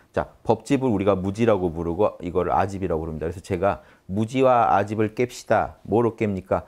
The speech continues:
"지혜와 사랑으로 깹시다." 이렇게도 말씀드리는 게 인류의 모든 업장은 무지 아니면 아집이에요. 지적인 업장, 심리적인 업장. 심리적으로 내가 최고야. 지적으로 이 우주는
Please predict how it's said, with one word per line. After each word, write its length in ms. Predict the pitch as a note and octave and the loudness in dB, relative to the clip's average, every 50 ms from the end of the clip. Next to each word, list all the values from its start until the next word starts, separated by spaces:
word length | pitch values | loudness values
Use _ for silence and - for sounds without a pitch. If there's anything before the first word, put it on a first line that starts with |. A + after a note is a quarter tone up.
| - _ _ _ _ | -14 _ _ _ _
"지혜와 720 | - - A2+ G#2+ A#2+ A#2 A#2 A2+ A#2+ C3+ C#3+ D#3 F3 - - _ _ _ | -4 -2 -2 2 4 4 4 6 4 4 4 2 -2 -6 -14 _ _ _
사랑으로 640 | _ - - C#3 C3+ C3 B2+ B2 A#2+ A2+ G#2 G#2 G2+ - | _ -8 -6 -2 0 0 0 0 0 0 0 0 0 0
깹시다." 520 | - A2 - - - - - F2+ E2+ D#2+ - _ _ _ _ | -2 -4 -4 -4 -14 -4 -2 -2 -2 -2 -8 _ _ _ _
이렇게도 420 | F#2+ G#2 G#2+ - - G#2 F2+ F#2+ | -6 -6 -6 -4 -6 -6 -6 -4
말씀드리는 720 | E2+ E2 D#2+ E2+ - - F2+ E2 E2+ D2+ E2 D2+ D2+ D2+ | -2 -2 -2 -4 -4 -8 -8 -6 -6 -6 -6 -10 -10 -8
게 200 | D#2 F2+ F2+ D#2 - _ _ _ _ _ _ _ | -6 -6 -6 -6 -8 _ _ _ _ _ _ _
인류의 380 | - G#2 G#2+ A2 A#2 A#2+ A2 G2+ | -4 -2 0 2 2 2 2 2
모든 340 | G2+ A2 B2 B2+ B2 A#2 | 2 0 0 0 0 0
업장은 600 | F2+ D#2+ D#2 - - G2+ F2+ F2+ F#2+ F2+ E2 D#2+ | -2 -2 -4 0 0 0 0 0 -2 -4 -4 -4
무지 300 | E2+ G2 G#2 G#2+ A2+ A2+ | -4 -4 -4 0 2 2
아니면 380 | G2 F2+ F2+ F2+ F2 F2 E2+ C#2+ | 2 2 0 -2 -6 -6 -6 -4
아집이에요. 500 | A#1+ D#2 F2+ F2 - - A#1 - G1+ G1+ - - _ _ _ _ | -4 -4 -4 -4 -8 -14 -14 -14 -14 -14 -16 -18 _ _ _ _
지적인 540 | - A2+ G2+ - - A#2+ A#2 G#2+ A2 G#2 | -8 -8 -8 0 0 0 2 2 0 -2
업장, 420 | F#2 E2+ E2+ - - G#2 A2 A#2 A#2 | -2 -2 -4 -4 -4 -4 -4 -4 -6
심리적인 580 | - - D#3+ D3 C#3 A#2+ G2 F#2+ E2+ D#2 D#2 | -8 -8 -8 -6 -6 -4 -4 -4 -4 -4 -6
업장. 340 | C#2 B1 - - - G#1+ A1 - - _ _ - - _ _ _ _ | -8 -10 -14 -16 -18 -18 -18 -18 -20 _ _ -20 -20 _ _ _ _
심리적으로 640 | - - E3 F3+ E3+ D#3+ C#3+ C#3+ C3+ B2 B2 B2 A2+ | -6 -4 -4 -2 -2 0 2 2 2 4 2 2 2
내가 300 | G2 F2+ F2+ G#2 G#2 G#2 | 2 2 4 2 0 0
최고야. 500 | - - C3 G#2 F#2 D#2+ B1 A1+ - - - _ | -4 -8 -6 -4 -2 -4 -4 -4 -8 -10 -16 _
지적으로 640 | - - A#2 - - C3+ B2+ A2+ A2 A2+ A#2+ B2+ B2 | -10 -10 -10 -2 0 0 2 2 0 0 0 0 0
이 180 | G#2 G#2 A2 | 0 0 0
우주는 560 | A2 G#2+ G#2+ G2 - F#2+ G#2 A#2+ D3 F3+ G3+ | 0 -2 -2 -4 -4 -6 -4 -4 -4 -6 -8